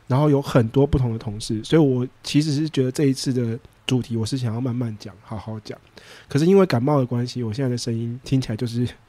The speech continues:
我自己听我自己的声音，我就觉得很糟糕，然后我可能也没有办法讲，讲满一个小时，所以我原本在想，那不然就是分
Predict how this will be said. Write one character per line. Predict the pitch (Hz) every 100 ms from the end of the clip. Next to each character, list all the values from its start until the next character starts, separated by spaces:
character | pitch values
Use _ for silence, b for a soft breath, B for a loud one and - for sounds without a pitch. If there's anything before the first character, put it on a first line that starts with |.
| _
我 | 160
自 | 175 247
己 |
听 | - 214
我 | 143
自 | 180
己 |
的 | 143
声 | 151
音， | 147
我 |
就 | 147
觉 | 135
得 |
很 | 113
糟 | 104 110
糕， | 117 101 104 _ _ _ _ _ _ _ _
然 | 139 143
后 | 156
我 | 143
可 | 139 - 113
能 | 113
也 | 113
没 | 113
有 | 143
办 | 131 131
法 | - 101 - b b b -
讲， | 131 113 123 -
讲 | 123 139
满 | 135 117
一 | 127
个 | 131
小 | - 101
时， | 110 - - - B B B B -
所 | 208
以 | 233 160 135 -
我 | 143
原 | 156
本 | 190
在 | 175
想， | 196 139 110 113 - _ _ _
那 | 214 202
不 | 208
然 | 139
就 | 143
是 | 156
分 | 156 139